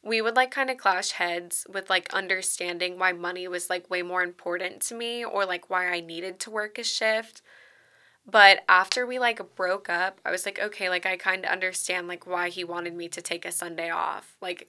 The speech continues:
it's important for you to just, like, enjoy life sometimes rather than stressing about work. And I wouldn't even say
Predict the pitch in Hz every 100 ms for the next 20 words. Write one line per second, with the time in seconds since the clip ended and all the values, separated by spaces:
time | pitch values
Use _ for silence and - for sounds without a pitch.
0 | - 208 208 240 214 - 208 202 185 180
1 | - - 185 175 175 175 175 170 196 175
2 | 190 180 180 170 - - - 170 165 175
3 | 170 180 170 175 170 170 - - _ _
4 | - - 196 175 - 175 160 - 170 156
5 | 151 247 247 240 311 311 285 226 - 208
6 | 208 196